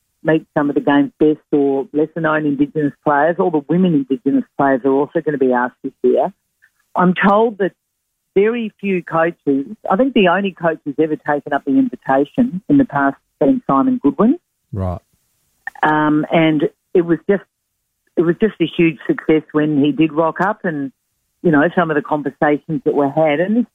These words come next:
Speaker 1: this is all about communi-, you know, building communication,
Speaker 2: Mm.
Speaker 1: education. It's a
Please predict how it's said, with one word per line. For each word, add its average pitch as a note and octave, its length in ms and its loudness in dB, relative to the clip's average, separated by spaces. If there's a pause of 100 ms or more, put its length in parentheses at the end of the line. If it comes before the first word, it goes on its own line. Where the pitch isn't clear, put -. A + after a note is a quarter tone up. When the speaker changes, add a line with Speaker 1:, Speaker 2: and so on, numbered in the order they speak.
(280)
Speaker 1:
this B3 220 0
is F#3 60 2
all F3+ 240 4
about D3+ 360 -2 (220)
communi-, D3+ 460 0
you F#3+ 100 0
know, D3+ 240 0 (340)
building F3 300 2
communication, D3 1120 -2
Speaker 2:
Mm. D#3+ 200 2
Speaker 1:
education. C#3+ 800 -2 (420)
It's E3 180 -2
a E3+ 160 0